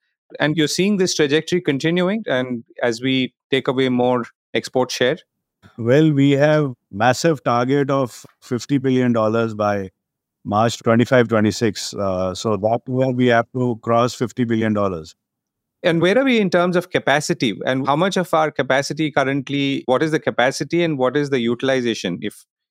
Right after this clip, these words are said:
Speaker 1: in percentage terms, if not in absolute numbers,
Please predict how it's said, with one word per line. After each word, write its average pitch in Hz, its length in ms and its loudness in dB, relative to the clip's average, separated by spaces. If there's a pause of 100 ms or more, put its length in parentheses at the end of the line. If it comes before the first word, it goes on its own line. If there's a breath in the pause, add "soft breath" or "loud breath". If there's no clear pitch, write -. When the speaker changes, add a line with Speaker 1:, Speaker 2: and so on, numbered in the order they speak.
(140)
Speaker 1:
in 117 140 -2
percentage 131 440 -2
terms, 127 260 0
if 117 140 -4
not 113 180 0
in 113 80 0
absolute 107 440 -4
numbers, 90 420 -2